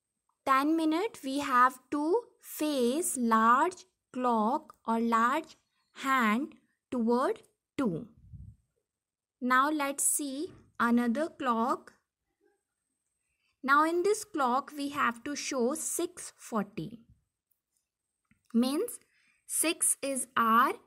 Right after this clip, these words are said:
and forty is minute. So small hand is towards six and large hand is toward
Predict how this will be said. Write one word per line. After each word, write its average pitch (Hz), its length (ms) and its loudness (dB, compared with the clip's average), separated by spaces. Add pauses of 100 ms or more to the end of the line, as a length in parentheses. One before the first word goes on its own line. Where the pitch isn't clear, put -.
(140)
and 233 200 0
forty 240 680 -4
is 403 280 -2 (160)
minute. 202 540 0 (360)
So 285 500 -2 (260)
small 262 580 2
hand 247 520 -2
is 240 200 -4
towards 220 580 0
six - 800 -2 (600)
and 247 340 0
large 240 540 0 (120)
hand 233 460 -2
is 233 180 -6
toward 240 680 0